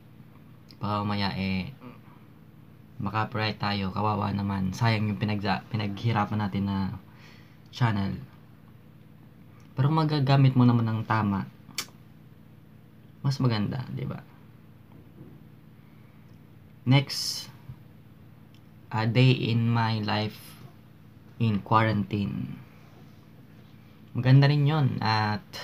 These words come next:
kasi searchable yun ngayon, eh. Alam mo yun? Ang lahat, eh,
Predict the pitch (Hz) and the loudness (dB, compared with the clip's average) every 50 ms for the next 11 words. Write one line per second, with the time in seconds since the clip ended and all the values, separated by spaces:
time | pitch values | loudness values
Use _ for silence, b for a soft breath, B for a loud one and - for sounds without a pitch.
0 | - - - - - - - - - - - - - - - - - - - - | -16 -18 -20 -20 -20 -20 -20 -20 -20 -20 -20 -20 -20 -20 -20 -20 -20 -20 -20 -20
1 | - - - 101 - 131 131 127 123 113 110 113 - - - - - - - - | -18 -12 -10 -4 2 4 6 6 6 6 2 -2 -8 -16 -20 -20 -20 -20 -20 -20
2 | - - - - - - - 139 135 135 135 - - 131 120 123 123 120 123 120 | -20 -20 -20 -18 -8 -2 2 4 4 4 4 4 4 4 6 6 6 6 6 4
3 | 120 113 113 113 113 110 107 101 92 90 - - - - - - - - - - | 4 2 2 0 0 0 -2 -4 -6 -8 -10 -16 -20 -20 -20 -20 -20 -20 -20 -16
4 | - - 127 139 147 139 120 107 104 104 104 117 120 - - - - - - - | -6 0 2 4 4 4 4 4 2 -2 -4 -6 -8 -12 -16 -20 -20 -20 -20 -20
5 | - - - - - - - 117 113 110 113 113 113 113 113 - - - 101 101 | -20 -20 -20 -20 -20 -14 -4 0 0 2 2 2 2 0 0 -4 -12 -12 -8 -6
6 | 104 104 101 98 95 95 95 | -6 -4 -4 -4 -4 -6 -6